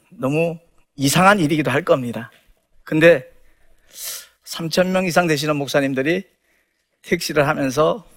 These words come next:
목회를 하고 있는 것으로 파악이 되고 있답니다. 제가 삼십 년 차 목회자입니다. 그동안 아홉 번 개척을 했고요. 통해시에서 한번 건축을 했는데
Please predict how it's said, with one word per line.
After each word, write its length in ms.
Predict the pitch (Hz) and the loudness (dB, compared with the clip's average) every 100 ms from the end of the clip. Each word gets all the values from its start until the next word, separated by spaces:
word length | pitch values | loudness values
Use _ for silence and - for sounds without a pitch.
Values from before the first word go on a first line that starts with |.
| _ _ | _ _
목회를 500 | - 123 135 143 131 | -8 -8 -2 0 0
하고 160 | 131 131 | 0 -2
있는 180 | 139 127 | -2 -4
것으로 340 | 123 135 143 - _ _ _ _ | -4 -2 -2 -2 _ _ _ _
파악이 300 | - 151 143 | -2 0 2
되고 180 | 135 131 | 0 0
있답니다. 540 | 117 123 120 117 123 - _ _ _ _ _ | 2 2 2 2 0 -4 _ _ _ _ _
제가 240 | - 160 156 | -2 4 4
삼십 360 | - 240 254 | 2 0 0
년 180 | 254 170 | 2 2
차 360 | 160 147 127 120 - _ | 4 4 2 -2 -16 _
목회자입니다. 840 | - 135 127 139 131 127 135 147 135 _ _ _ _ _ _ _ _ _ _ _ _ | -12 -8 -4 0 0 0 0 -2 -4 _ _ _ _ _ _ _ _ _ _ _ _
그동안 340 | - 156 160 156 | -4 2 4 6
아홉 220 | 151 160 | 6 6
번 180 | 175 151 | 2 0
개척을 400 | 143 143 151 131 | -2 -2 -2 0
했고요. 440 | 123 131 131 175 - _ _ _ _ _ _ _ _ _ _ | -2 -2 -2 -2 -6 _ _ _ _ _ _ _ _ _ _
통해시에서 480 | 165 156 147 147 | 0 2 2 2
한번 260 | 147 143 151 | 2 2 0
건축을 400 | - 139 - 160 | -2 -2 0 0
했는데 580 | 143 135 131 170 131 | 2 0 4 6 6